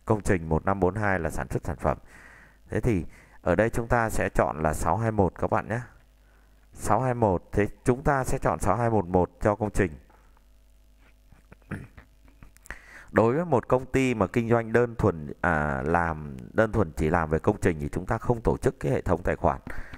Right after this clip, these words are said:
theo cái kiểu này. Vì là ở đây là một cái bộ số liệu dành cho một cái công ty mà nó vừa kinh doanh thương mại, vừa sản xuất sản phẩm, vừa thi công công trình thì tôi mới tổ chức cái hệ thống tài khoản theo cái hình thức này.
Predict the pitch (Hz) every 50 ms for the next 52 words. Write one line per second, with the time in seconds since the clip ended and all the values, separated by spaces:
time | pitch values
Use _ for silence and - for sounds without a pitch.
0 | - - - - - - - 123 113 113 127 127 - 120 90 69 76 80 80 76
1 | 65 - - - - - - - - - - - - - 92 104 107 101 95 95
2 | 78 78 82 87 113 120 120 117 107 95 85 87 82 90 110 123 123 104 71 -
3 | - 92 98 117 - - 62 78 87 90 90 85 85 101 101 95 92 - 98 98
4 | - 107 107 - 110 107 104 101 95 92 90 107 110 101 104 95 82 76 - -
5 | 113 104 101 110 107 101 - 113 101 104 104 92 - - 65 73 73 82 92 87
6 | 82 80 78 73 69 71 69 - - 76 65 65 60 - - - - - - -
7 | _ _ _ - - - - 67 - - 90 69 64 67 69 87 85 82 80 -
8 | 104 107 107 107 107 101 - 104 87 78 73 78 73 - 104 104 98 98 98 92
9 | 87 87 87 90 107 123 - - - 85 69 - 120 120 - - 120 104 - -
10 | 87 80 - 104 80 - 90 65 58 - - 98 95 95 107 110 101 82 - -
11 | - 104 90 80